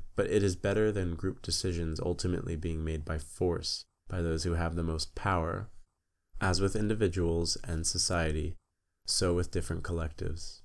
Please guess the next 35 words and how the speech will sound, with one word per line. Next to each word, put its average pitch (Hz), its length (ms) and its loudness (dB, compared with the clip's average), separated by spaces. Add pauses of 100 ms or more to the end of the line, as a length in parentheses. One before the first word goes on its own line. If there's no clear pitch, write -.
(300)
If 80 140 -4
the 82 80 -2
benefits 92 500 2
of 82 120 -2
working 90 360 0
together 87 480 2
outweigh 80 340 2
the 80 100 0
frustrations, 80 1000 -4 (360)
that 85 140 2
should 92 180 0
be 90 120 2
incentive 85 500 0
enough 82 280 0
for 87 140 0
people 90 360 -2
to 92 80 2
sort 85 340 2
out 78 200 0
their 85 120 -2
differences. 78 840 -4 (580)
Even 98 340 2
drastically 90 720 0
dissimilar 90 720 0
communities 85 640 -2
still 98 300 0
have 92 260 0
it 87 100 0
in 85 100 -4
their 87 120 -2
best 80 320 -2
interest 82 540 -4
to - 60 -6
coexist 80 640 0
peacefully, - 680 -4